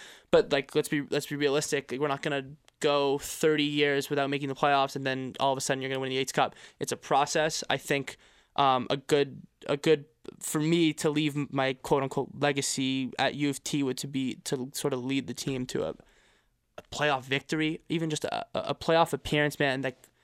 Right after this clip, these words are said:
that's, that's b-, to, to, to even think about, like, a playoff game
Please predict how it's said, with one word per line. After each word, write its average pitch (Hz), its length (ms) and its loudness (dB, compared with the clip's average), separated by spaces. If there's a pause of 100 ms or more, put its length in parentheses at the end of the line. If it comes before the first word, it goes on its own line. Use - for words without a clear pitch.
(640)
that's, 151 400 2
that's 160 200 0
b-, 104 340 -2 (280)
to, 160 180 -2
to, - 340 -4 (380)
to - 120 -2
even 165 220 0
think 151 320 0
about, 143 240 2
like, 139 120 -2
a 127 60 -2
playoff 139 480 0
game 139 340 0